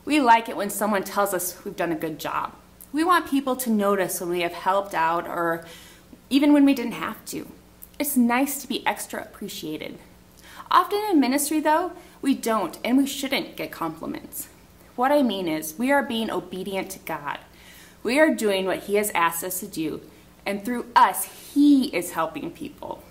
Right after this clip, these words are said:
Let's pretend like I'm having a really hard week. I'm very, very sad. My husband, Teacher Shane, is praying,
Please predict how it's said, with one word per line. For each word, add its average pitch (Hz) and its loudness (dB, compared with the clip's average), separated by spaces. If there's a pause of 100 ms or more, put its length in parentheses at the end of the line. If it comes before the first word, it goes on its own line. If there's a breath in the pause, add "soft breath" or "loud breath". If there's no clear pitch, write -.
(760 loud breath)
Let's 415 2
pretend 302 0
like 202 -2
I'm 233 0
having 180 -6
a 165 -4
really 202 -2
hard 165 -8
week. 156 -6 (500 loud breath)
I'm 214 2
very, 151 -6
very - -6
sad. - -8 (540)
My 170 -4
husband, 175 -2
Teacher 196 -8
Shane, 180 -4
is - -8
praying, 170 -8